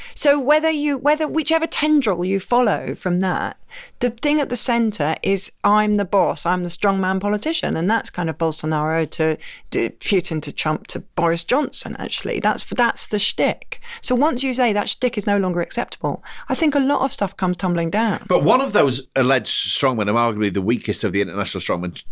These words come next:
Speaker 1: Is,
Speaker 2: Johnson
Speaker 1: is
Speaker 2: himself,
Speaker 1: Boris Johnson,
Speaker 2: is now
Speaker 1: yeah.
Speaker 2: telling us that we're back to a world of international cooperation and,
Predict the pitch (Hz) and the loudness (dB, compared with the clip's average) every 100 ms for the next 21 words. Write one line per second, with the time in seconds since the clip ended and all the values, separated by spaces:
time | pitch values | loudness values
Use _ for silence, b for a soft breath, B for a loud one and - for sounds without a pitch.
0 | - - 123 - - 113 - 147 175 233 | 2 4 4 4 4 6 4 4 2 0
1 | 254 160 175 247 254 208 170 147 131 - | 2 4 4 4 6 4 4 2 2 2
2 | 151 160 - 254 240 240 214 180 151 127 | 2 4 4 2 2 4 4 4 4 4
3 | 123 135 123 123 - 123 - - 131 120 | 0 0 0 0 2 -2 -2 0 2 2
4 | - 113 107 - 92 87 B B - 113 | 2 0 0 -2 -8 -10 B B -2 0
5 | 110 | 0